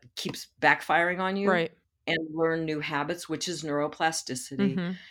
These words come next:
Speaker 1: And then the, and ag-, again, back to your question about the me there, is that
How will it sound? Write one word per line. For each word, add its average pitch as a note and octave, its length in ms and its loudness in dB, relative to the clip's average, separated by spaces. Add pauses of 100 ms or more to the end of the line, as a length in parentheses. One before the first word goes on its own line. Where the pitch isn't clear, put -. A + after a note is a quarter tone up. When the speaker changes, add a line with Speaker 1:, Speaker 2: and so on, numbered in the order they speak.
(300)
Speaker 1:
And E3 360 -2 (140)
then G#3+ 600 0 (380)
the, E3 280 -4
and F3+ 120 -2
ag-, F3 240 -6
again, E3+ 260 -2
back D3+ 220 0
to - 100 -8
your D3 100 -4
question E3 380 -6
about D3+ 380 -4
the C#3+ 220 -6 (100)
me F3+ 600 -2
there, D#3 440 -2
is D#3+ 220 -6
that D#3+ 220 -2